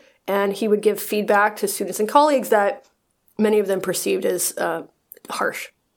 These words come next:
He had some other character flaws. He, when he was younger, he did sleep with a number of graduate students, none who were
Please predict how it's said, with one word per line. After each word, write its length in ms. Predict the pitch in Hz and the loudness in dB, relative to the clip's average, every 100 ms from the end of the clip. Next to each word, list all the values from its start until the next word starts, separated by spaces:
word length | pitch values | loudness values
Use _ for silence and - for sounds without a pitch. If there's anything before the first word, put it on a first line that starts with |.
| _ _ _ _ _ _ _ - - _ _ _ _ - | _ _ _ _ _ _ _ -16 -16 _ _ _ _ 2
He 140 | 302 | 6
had 140 | 427 440 | 6 6
some 180 | 381 | 4
other 200 | 247 247 | 6 6
character 360 | 254 254 233 240 | 6 2 2 2
flaws. 540 | 240 220 226 240 240 | 2 4 4 2 0
He, 340 | 240 220 220 214 | 0 0 2 2
when 160 | 214 | 2
he 100 | 214 | 2
was 160 | 220 196 | 2 2
younger, 360 | 202 208 233 247 | 0 2 2 0
he 160 | 233 | -2
did 200 | 202 196 | 0 0
sleep 260 | - 202 202 | 0 0 0
with 140 | 196 | -2
a 60 | 190 | 0
number 340 | 185 180 185 | -2 0 2
of 220 | 180 180 | 2 0
graduate 420 | - 180 180 185 180 | 0 0 0 -2 0
students, 380 | 202 202 208 | 0 0 -2
none 220 | 202 190 190 | -2 -2 0
who 120 | 190 | 0
were 240 | 180 180 | 0 -2